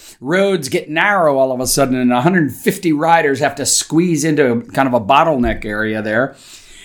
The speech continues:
And these crowds were following and pressing in against Jesus. And now enters the picture another person who has a lot of need.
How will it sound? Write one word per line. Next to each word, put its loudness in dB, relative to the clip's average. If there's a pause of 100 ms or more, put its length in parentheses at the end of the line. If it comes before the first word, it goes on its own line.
(160)
And 0
these 4
crowds -2
were -4
following 2
and -4
pressing 2
in 2
against -2
Jesus. 2 (440)
And 0
now 2
enters -2
the -4
picture -4
another 0 (160)
person -10 (400)
who -2
has 2
a 0
lot 0
of -10
need. -10